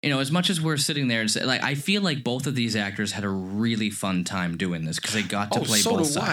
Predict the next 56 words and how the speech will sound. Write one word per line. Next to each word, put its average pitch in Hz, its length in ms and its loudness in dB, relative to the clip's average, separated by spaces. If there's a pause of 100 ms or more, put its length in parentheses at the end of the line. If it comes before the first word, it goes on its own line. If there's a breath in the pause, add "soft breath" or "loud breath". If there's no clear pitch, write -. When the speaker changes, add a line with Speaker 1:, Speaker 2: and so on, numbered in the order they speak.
Speaker 1:
sides. 135 100 2
Speaker 2:
They 196 60 0
must 214 220 -2
have 156 80 -2
had 151 140 0
a - 20 2
Speaker 1:
You 120 80 2
know, 113 140 0
Speaker 2:
blast. 113 520 -2
Speaker 1:
like, 120 320 -2
Speaker 2:
They 160 100 2
Speaker 1:
Nicolas 196 240 2
Speaker 2:
must 226 180 4
have - 100 4
Speaker 1:
Cage 147 60 2
Speaker 2:
had 127 60 2
a 120 40 4
Speaker 1:
is 117 80 2
as 117 120 0
Speaker 2:
blast 107 280 4
Speaker 1:
nuts, - 200 0
and 123 100 4
Speaker 2:
doing 113 100 4
Speaker 1:
for 104 60 2
Speaker 2:
this 139 80 2
Speaker 1:
him 147 100 4
to - 60 2
be - 80 2
a - 40 2
Speaker 2:
movie. 113 100 0
Speaker 1:
bad 107 280 0
guy, 101 200 0
just 110 220 -2
being 107 300 0
totally 104 420 0
crazy 101 380 -2
Nicolas 98 400 -2
Cage, 110 440 -2 (220 loud breath)
he 156 140 0
must 123 220 -2
have 113 100 -2
had 104 120 0
so 101 180 0
much 90 220 0
fun. 95 280 -2
You 101 100 2
know, 98 60 0
singing 117 280 0
Hallelujah 117 680 0
and 104 340 2
running 107 220 2
around, 104 360 0
making 104 220 0
his 98 140 0
crazy 104 320 -2
faces, 95 580 -2